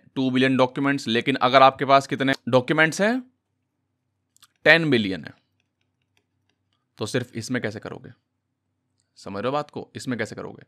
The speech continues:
तो इस एक शार्ड को जो कि एक इंडेक्स था, मान लेते हैं स्टूडेंट ही है, ठीक है, मान लेते हैं क्या है, स्टूडेंट ही है हमारा जो इंडेक्स है,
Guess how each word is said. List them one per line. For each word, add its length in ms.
तो 260
इस 260
एक 320
शार्ड 420
को 300
जो 160
कि 140
एक 300
इंडेक्स 440
था, 140
मान 200
लेते 240
हैं 220
स्टूडेंट 480
ही 60
है, 160
ठीक 180
है, 120
मान 180
लेते 240
हैं 120
क्या 120
है, 200
स्टूडेंट 440
ही 120
है 160
हमारा 300
जो 320
इंडेक्स 440
है, 120